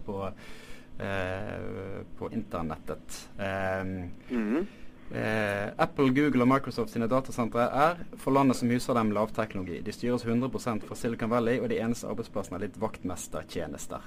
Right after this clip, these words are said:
Speaker 1: Eh,
Speaker 2: <laughs>
Speaker 1: skal sies at det var hentet fra et kommentarfelt, og er egentlig mest, eh,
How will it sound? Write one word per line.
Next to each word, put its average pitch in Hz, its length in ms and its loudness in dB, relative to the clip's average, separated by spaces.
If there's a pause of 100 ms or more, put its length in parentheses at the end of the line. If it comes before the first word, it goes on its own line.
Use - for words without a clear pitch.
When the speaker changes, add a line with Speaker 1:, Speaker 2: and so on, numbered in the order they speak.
(480)
Speaker 1:
Eh, 101 560 4
Speaker 2:
<laughs> - 0 -
Speaker 1:
skal 123 160 2
sies 123 220 8
at 117 100 6
det 123 140 10
var 117 100 8
hentet 113 240 2
fra 113 140 2
et - 80 -4
kommentarfelt, 107 680 0
og 98 120 0
er 101 200 -2
egentlig 101 240 -4
mest, - 360 -4
eh, 95 440 -2